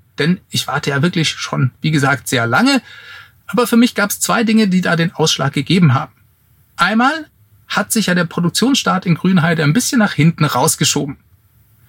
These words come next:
Ich wollte auch tatsächlich unbedingt ein Siebensitzer Model Y und ich denke, das hätte ich frühestens in anderthalb Jahren bekommen. Und dann bin ich vor einem Monat umgezogen und ich wohne jetzt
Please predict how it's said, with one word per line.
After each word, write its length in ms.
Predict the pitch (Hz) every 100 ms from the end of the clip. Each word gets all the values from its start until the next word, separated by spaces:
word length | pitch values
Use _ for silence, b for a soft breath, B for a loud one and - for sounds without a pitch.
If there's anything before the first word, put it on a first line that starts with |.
| _ b b -
Ich 140 | 185
wollte 160 | 262 247
auch 60 |
tatsächlich 500 | - 208 226 214 175
unbedingt 340 | 240 247 214 170
ein 140 | 147
Siebensitzer 580 | - 370 277 180 165 151
Model 240 | 139 135
Y 220 | 131 165 240 B B
und 100 | 214
ich 60 | 233
denke, 180 | 269
das 160 | 254 214
hätte 160 | 240 247
ich 140 | -
frühestens 880 | - 233 311 294 - 208 208 - -
in 180 | 170 185
anderthalb 560 | - 165 165 147 143
Jahren 340 | - - 180 151
bekommen. 420 | 135 156 147 - _ _ _ _ _ _ b b b b b _ _
Und 80 | 175
dann 240 | 247 294 -
bin 180 | 262
ich 100 | 277
vor 220 | - 240 202
einem 180 | 214
Monat 380 | 175 160 180 - -
umgezogen 800 | 240 294 208 - 151 135 135 - _ - -
und 140 | 156
ich 100 | -
wohne 140 | 226
jetzt 320 | 233 - -